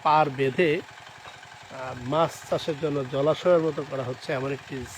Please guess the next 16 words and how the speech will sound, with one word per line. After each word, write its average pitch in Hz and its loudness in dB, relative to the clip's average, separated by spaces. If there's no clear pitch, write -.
দৃশ্য 175 -2
আমার 131 0
চোখে 156 2
পড়ল। 131 0
তবে 202 8
ইউরোপে 233 12
বেশিরভাগ 196 4
মানুষ 160 8
চলে 175 4
যাওয়ার 180 10
কারণে 151 0
এখানে 170 0
কিন্তু 175 0
শ্রমিক 190 8
সংকট 175 4
রয়েছে। 127 -2